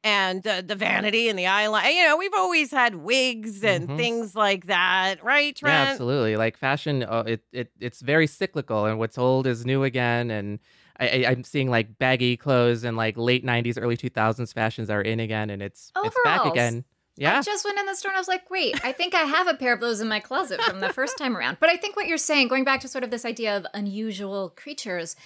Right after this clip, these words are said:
Speaker 3: you know, this idea of assimilation, of all of us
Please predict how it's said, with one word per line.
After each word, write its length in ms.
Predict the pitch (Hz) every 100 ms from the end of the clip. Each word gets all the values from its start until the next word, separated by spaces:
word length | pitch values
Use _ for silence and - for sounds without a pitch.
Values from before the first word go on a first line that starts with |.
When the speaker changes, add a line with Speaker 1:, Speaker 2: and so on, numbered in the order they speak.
| - - -
Speaker 3:
you 100 | 277
know, 220 | 262 226 - - - -
this 200 | 247 277
idea 580 | 277 220 254 262 254 -
of 460 | 220 214 208 185 175 - _
assimilation, 880 | 185 220 - 214 208 190 190 - 160
of 220 | 131 170
all 240 | - 196 196
of 120 | 190
us 300 | 190 185